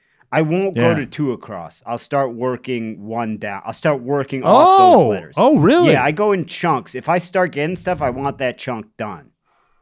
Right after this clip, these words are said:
Speaker 2: Oh, okay. I just go all the acrosses that I know, all the downs that I know, and every now and then I'll get a little sidetracked, but I do that, and then I'm like, "Okay, now I'm gonna go after the puzzle."
Speaker 1: Okay. Yeah.
Speaker 2: And then I just, and then I just sort of surf.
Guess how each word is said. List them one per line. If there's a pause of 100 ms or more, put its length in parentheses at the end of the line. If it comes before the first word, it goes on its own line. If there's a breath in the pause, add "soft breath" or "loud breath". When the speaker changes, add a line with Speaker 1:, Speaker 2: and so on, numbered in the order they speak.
(520)
Speaker 2:
Oh,
okay.
I
just
go (360 soft breath)
all
the
acrosses
that
I
know,
all
the
downs
that
I
know,
and
every
now
and
then
I'll
get
a
little
sidetracked,
but
I
do
that,
and
then
I'm
like,
"Okay,
now
I'm
gonna
go
after
the
puzzle."
Speaker 1:
Okay. (400)
Yeah. (220)
Speaker 2:
And
then
I
just,
and
then
I
just
sort
of
surf.